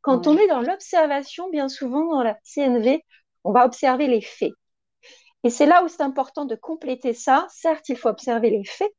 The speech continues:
Speaker 1: mais il faut
Speaker 2: Mhm.
Speaker 1: observer aussi les émotions. Et il faut aussi
Speaker 2: Ouais.
Speaker 1: donc être en capacité à intégrer les émotions et pratiquer cette empathie à ce stade-là, euh, pour pouvoir, euh,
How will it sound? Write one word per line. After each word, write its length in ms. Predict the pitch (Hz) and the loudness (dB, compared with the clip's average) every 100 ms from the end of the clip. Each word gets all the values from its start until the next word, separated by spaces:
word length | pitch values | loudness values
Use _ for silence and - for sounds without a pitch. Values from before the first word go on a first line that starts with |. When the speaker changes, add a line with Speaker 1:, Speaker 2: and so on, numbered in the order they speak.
| _ _ _ | _ _ _
Speaker 1:
mais 60 | - | -6
il 60 | 202 | -4
faut 160 | - | 2
Speaker 2:
Mhm. 180 | 320 208 | 2 2
Speaker 1:
observer 480 | 180 - - 208 269 | -2 -2 -2 0 2
aussi 320 | 277 233 330 330 - - | 2 4 2 2 -2 -6
les 280 | 208 202 | -4 2
émotions. 540 | 294 277 262 - - 196 - _ _ - 202 - | 4 6 4 -2 -10 -12 -16 _ _ -20 -6 0
Et 100 | 240 | 2
il 100 | 233 | 0
faut 160 | - | 0
aussi 280 | 480 330 320 | 0 0 -2
Speaker 2:
Ouais. 60 | 330 | 0
Speaker 1:
donc 280 | 269 262 | 0 0
être 240 | 226 220 - | -4 -6 -8
en 40 | |
capacité 760 | 220 302 285 262 262 269 233 320 | 0 0 2 0 0 -10 -2 0
à 80 | 233 | 2
intégrer 800 | 240 269 - 269 226 240 262 262 _ _ | 0 -2 -2 -2 0 0 -2 -4 _ _
les 240 | - 226 202 | 0 2 4
émotions 400 | 220 226 - 359 | 2 2 0 0
et 120 | 254 | 0
pratiquer 760 | 233 - 311 311 - 294 311 302 | 0 -2 -2 0 -2 0 0 0
cette 280 | 302 214 - _ | -2 -8 -8 _
empathie 580 | 294 302 302 277 - 294 | 0 2 2 -2 -2 -2
à 60 | 226 | -2
ce 180 | - | 2
stade-là, 680 | 226 - 285 254 226 214 320 - _ _ - _ _ _ _ _ _ | 0 2 2 6 6 6 2 -4 _ _ -20 _ _ _ _ _ _
euh, 160 | 226 214 | 0 2
pour 200 | 269 254 | -2 -2
pouvoir, 580 | - 285 330 339 240 - | 0 2 4 2 -4 2
euh, 180 | 247 | 2